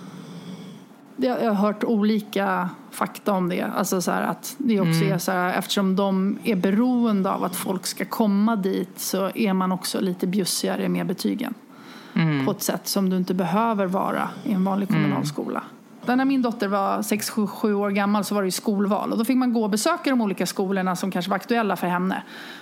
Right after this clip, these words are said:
Speaker 1: Och då tänkte jag att det var ganska bra, för att de fick faktiskt tänka till över hur deras verksamhet ser ut. De fick presentera det på ett ganska så här modernt, reklammigt sätt.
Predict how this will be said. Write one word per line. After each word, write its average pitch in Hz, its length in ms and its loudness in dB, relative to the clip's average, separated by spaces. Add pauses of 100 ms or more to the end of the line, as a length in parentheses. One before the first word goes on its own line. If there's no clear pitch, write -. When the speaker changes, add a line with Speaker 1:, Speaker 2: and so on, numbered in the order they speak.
Speaker 1:
Och - 80 0
då 269 60 4
tänkte 311 280 2
jag 202 60 2
att 190 60 -6
det 202 100 2
var 202 100 2
ganska 202 340 0
bra, 220 460 2
för 214 100 2
att 208 80 -2
de 208 100 2
fick 208 180 -2
faktiskt - 600 -4
tänka 214 300 2
till 262 360 2
över 190 280 2
hur 185 60 0
deras 190 240 0
verksamhet 185 540 0
ser 196 260 0
ut. 302 520 -2
De 208 120 0
fick 196 160 0
presentera 277 720 2
det 254 120 2
på 226 100 -2
ett - 80 -6
ganska 190 260 0
så 180 100 -2
här 185 80 0
modernt, 190 840 0 (500)
reklammigt 214 760 2
sätt. - 520 -4